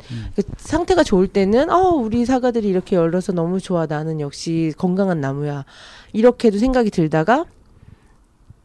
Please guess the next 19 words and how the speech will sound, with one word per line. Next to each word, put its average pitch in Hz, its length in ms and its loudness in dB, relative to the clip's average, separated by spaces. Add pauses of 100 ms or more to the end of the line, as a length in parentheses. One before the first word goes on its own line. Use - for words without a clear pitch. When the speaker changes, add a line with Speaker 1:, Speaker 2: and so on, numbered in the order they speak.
(260)
Speaker 2:
이제 196 440 0 (260)
그거는 277 400 4
사실 311 300 0
근데 175 200 0
제가 151 220 -2
노력해서 196 640 0
만든 139 380 -4
모습이고 139 640 -6 (240)
Speaker 1:
음. 110 40 -12
Speaker 2:
사실 359 520 0 (680)
그런 220 340 2
꿈도 285 340 -6
꾼 285 280 -8
적이 254 220 -2
있고 160 200 -8
그런데 156 440 -6
이렇게 - 220 -8
막 143 200 -8
어, 175 120 -2